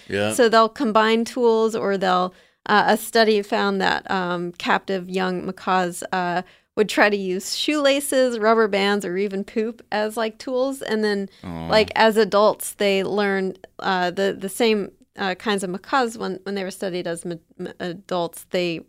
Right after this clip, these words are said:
Speaker 2: just did wood and pieces of leaves because they're like,
Speaker 1: They
Speaker 2: "No, that,
Speaker 1: learned.
Speaker 2: this is how this,"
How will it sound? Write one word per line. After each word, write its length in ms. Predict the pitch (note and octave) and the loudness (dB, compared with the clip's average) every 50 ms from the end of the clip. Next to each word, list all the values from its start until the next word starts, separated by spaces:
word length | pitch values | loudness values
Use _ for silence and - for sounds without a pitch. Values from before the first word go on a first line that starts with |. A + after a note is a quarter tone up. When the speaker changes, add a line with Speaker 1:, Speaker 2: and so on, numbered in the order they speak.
| _ _ _ | _ _ _
Speaker 2:
just 300 | - - G#3+ - D4 - | -2 -2 -2 -2 -2 -6
did 200 | - F3 D#3+ - | -8 -8 -6 -6
wood 320 | F3 F3 F3 E3+ D#3+ - - | -6 -6 -4 -4 -4 -4 -4
and 160 | - F3+ F3+ | -6 -8 -10
pieces 400 | - - F#3 F3+ - F3+ F3 E3 | -8 -8 -8 -8 -8 -8 -8 -6
of 120 | E3+ E3+ | -6 -6
leaves 400 | E3 E3+ F3 F3 - - G3 - | -6 -6 -8 -8 -8 -10 -14 -14
because 280 | - - F3 - G3 F3 | -12 -12 -12 -12 -10 -8
they're 140 | E3+ - - | -8 -6 -4
like, 240 | F#2+ - - - - | -4 -6 -6 -6 -4
Speaker 1:
They 100 | F#3 G3 | -2 -2
Speaker 2:
"No, 180 | F#3+ F3 F3 | 0 0 0
that, 180 | E3 E3+ - - | 0 -2 -4 -4
Speaker 1:
learned. 60 | - | -4
Speaker 2:
this 160 | F#3+ G3+ G3+ G3 | -6 -6 -6 -6
is 100 | E3 F3 | -8 -6
how 280 | F#3+ E3 D#3+ - - - - | -4 -4 -4 -4 -8 -12 -10
this," 220 | F3+ F3 - - | -10 -10 -10 -10